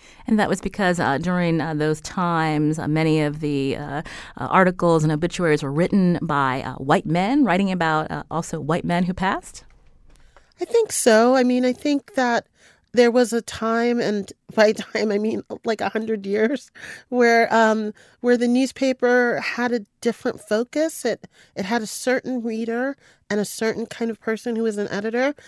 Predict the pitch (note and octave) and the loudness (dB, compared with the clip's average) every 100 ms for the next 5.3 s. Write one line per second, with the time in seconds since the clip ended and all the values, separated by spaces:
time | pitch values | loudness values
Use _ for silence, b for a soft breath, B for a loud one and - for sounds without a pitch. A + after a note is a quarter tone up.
0 | B - G#3+ G#3+ - A#3+ A#3 A3 - - | B -4 -2 -2 -2 -4 -2 -4 -4 -6
1 | A3 G#3+ G#3+ F3+ F#3+ - - F#3+ G3+ F#3+ | -2 -2 -4 -4 -6 -6 -6 -4 -4 -4
2 | F#3+ E3+ - G#3 G#3+ F#3 F3 - b b | -4 -4 -4 -4 -2 0 0 -4 b b
3 | b - F#3+ - F#3+ F3+ D#3+ - C3+ B2+ | b -4 -4 -2 -6 -2 -4 -4 -6 -6
4 | - - - _ _ _ _ _ B B | -12 -20 -20 _ _ _ _ _ B B
5 | B B | B B